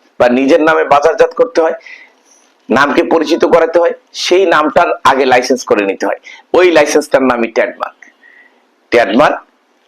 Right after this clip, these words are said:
মানে ওই যে নামটা, ধরেন স্বাধীন সময়, এটা আমার,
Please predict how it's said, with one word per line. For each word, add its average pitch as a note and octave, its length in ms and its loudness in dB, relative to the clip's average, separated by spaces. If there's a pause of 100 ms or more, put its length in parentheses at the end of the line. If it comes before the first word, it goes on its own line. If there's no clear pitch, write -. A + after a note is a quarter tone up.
মানে B2 280 -2 (140)
ওই F#3 240 2
যে F3+ 140 2
নামটা, A#2 560 0 (300)
ধরেন B2 220 0
স্বাধীন C3+ 360 -2
সময়, G#2 340 -4 (100)
এটা B2+ 220 2
আমার, G2+ 220 -2